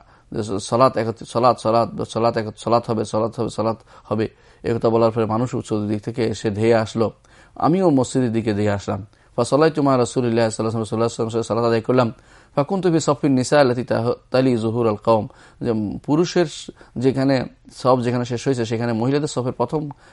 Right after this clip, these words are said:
কাতারে আমি ছিলাম, এজন্য তিনি সেটা শুনতে পেলেন। কি রাসূল কি বলছেন? ফালাম্মা কাদা রাসূলুল্লাহ সাল্লাল্লাহু আলাইহি ওয়াসাল্লাম সালাতাহু, রাসূল সাল্লাল্লাহু আলাইহি ওয়াসাল্লাম তখন তার সালাত শেষ করলেন, জালাসা আলাল মিম্বার ওয়া হুয়া ইয়াদহাক,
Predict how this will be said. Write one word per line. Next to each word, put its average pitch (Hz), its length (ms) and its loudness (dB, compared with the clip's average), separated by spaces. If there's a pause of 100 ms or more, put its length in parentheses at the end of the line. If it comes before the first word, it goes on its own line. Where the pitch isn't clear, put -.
কাতারে 117 300 2
আমি 110 160 2
ছিলাম, 117 300 0 (280)
এজন্য 127 280 2
তিনি 120 280 -4
সেটা 113 180 -6
শুনতে 120 280 -4
পেলেন। 104 180 -8 (380)
কি 113 220 -2
রাসূল 113 240 -2
কি 123 120 0
বলছেন? 104 300 -2 (300)
ফালাম্মা 143 600 4
কাদা 123 360 6
রাসূলুল্লাহ 110 720 0
সাল্লাল্লাহু 110 400 0
আলাইহি - 0 -
ওয়াসাল্লাম 107 260 -6
সালাতাহু, 120 480 0
রাসূল 123 60 -6
সাল্লাল্লাহু 113 400 -4
আলাইহি - 0 -
ওয়াসাল্লাম 107 160 -6
তখন - 140 -8
তার 117 60 -2
সালাত 107 280 -6
শেষ 117 200 -4
করলেন, 151 360 4 (540)
জালাসা 269 420 6
আলাল 123 180 4
মিম্বার 113 300 2
ওয়া 107 180 2
হুয়া 104 180 -4
ইয়াদহাক, 98 360 -2